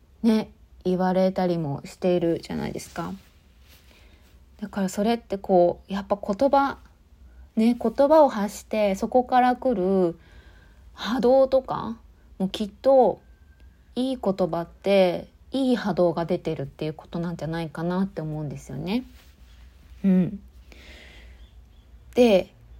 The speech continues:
なんか脳って、人に言った言葉を、人に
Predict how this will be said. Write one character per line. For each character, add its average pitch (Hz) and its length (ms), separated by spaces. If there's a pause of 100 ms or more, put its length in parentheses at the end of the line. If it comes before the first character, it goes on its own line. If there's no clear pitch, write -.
(100)
な 190 60
ん - 40
か 185 100
脳 277 300
っ 196 40
て、 208 600 (680)
人 - 280
に 277 200
言 269 120
っ - 60
た 262 120
言 262 340
葉 233 220 (800)
を、 214 340 (840)
人 - 320
に 311 320